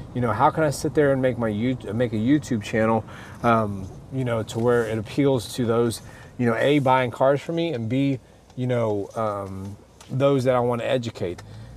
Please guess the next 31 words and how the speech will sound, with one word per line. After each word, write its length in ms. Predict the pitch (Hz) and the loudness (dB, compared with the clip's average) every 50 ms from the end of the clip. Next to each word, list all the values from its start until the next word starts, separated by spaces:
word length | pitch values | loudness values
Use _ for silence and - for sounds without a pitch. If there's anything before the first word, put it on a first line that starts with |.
| - | -6
Uh, 200 | - 101 101 98 101 | -4 -2 -2 0 0
and 120 | 110 120 | 0 0
that's 240 | 139 139 131 - - | 0 0 -2 -2 -4
one 160 | 156 156 151 | -2 -2 -2
thing 240 | 151 - 160 156 147 | 0 0 0 2 2
that 120 | 147 139 | 0 2
I've 140 | 139 139 139 | 2 2 2
looked 200 | 139 143 131 - | 2 2 6 8
at 180 | 151 127 123 110 | 8 8 8 8
doing 200 | 120 117 117 123 | 6 6 6 8
that, 200 | 135 143 135 - | 8 6 6 4
in 320 | 107 113 127 131 117 117 | 2 2 2 2 4 4
that 260 | 120 131 139 139 117 | 4 4 4 4 2
sense. 320 | - - 107 90 90 90 87 | 0 -2 -4 -4 -4 -6 -4
The 140 | 101 113 127 | 0 4 4
other 120 | 143 147 | 4 4
thing 220 | 123 - 160 151 | 4 4 4 4
is, 220 | 160 160 160 - - - - - - - - | 4 4 2 0 -4 -10 -16 -16 -12 -6 -2
you 120 | 127 135 | 0 4
know, 220 | 131 127 123 117 117 | 4 6 6 4 4
the 100 | 113 107 | 2 0
phone 320 | - - 156 156 156 151 | 2 2 4 4 4 2
sites 420 | - - 117 104 104 113 - - - 113 113 110 | 0 0 0 0 0 -2 -6 -8 -8 -6 -4 0
that 160 | 120 120 117 | 0 2 4
I, 200 | 117 120 117 120 | 4 4 4 2
that 160 | 113 107 117 | 0 0 2
I've 140 | 117 110 104 | 2 2 2
been 120 | 120 127 | 0 0
able 160 | 127 123 117 | 0 0 0
to 80 | 107 107 | -2 -4
create. 380 | 107 104 - - 139 131 113 | -6 -4 0 2 2 2 2